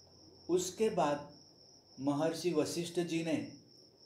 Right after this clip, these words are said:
पृथ्वी माँ से कहा कि, "हे धरती माता, मैं अपने अर्धघटिका सत्संग का फल देता हूँ।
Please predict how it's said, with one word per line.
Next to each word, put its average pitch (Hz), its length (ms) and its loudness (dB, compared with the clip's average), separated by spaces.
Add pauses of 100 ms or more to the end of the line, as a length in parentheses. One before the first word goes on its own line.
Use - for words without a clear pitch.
(280)
पृथ्वी 170 340 2
माँ 180 220 2
से 180 220 2
कहा 156 260 0
कि, 160 440 -4 (1000)
"हे 196 140 4
धरती 151 420 0
माता, 139 580 0 (880)
मैं 185 220 4
अपने 196 320 0 (560)
अर्धघटिका 185 1040 4
सत्संग 175 540 2
का 180 120 4
फल 170 360 4
देता 143 340 2
हूँ। 156 480 2